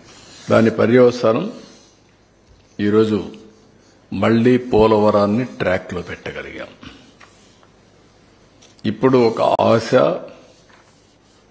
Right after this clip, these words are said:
ఇది పూర్తవుతుందని ఒక నమ్మకం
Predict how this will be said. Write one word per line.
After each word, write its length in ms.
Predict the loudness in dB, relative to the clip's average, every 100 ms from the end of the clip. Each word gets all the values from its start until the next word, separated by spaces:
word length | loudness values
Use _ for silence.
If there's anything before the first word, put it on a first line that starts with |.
| _ -20 -20 -20 -20 -20 -8
ఇది 120 | -6
పూర్తవుతుందని 920 | -2 2 2 2 2 2 2 -2 -2 -2
ఒక 140 | -4
నమ్మకం 720 | -8 -6 -2 0 0 -2 -10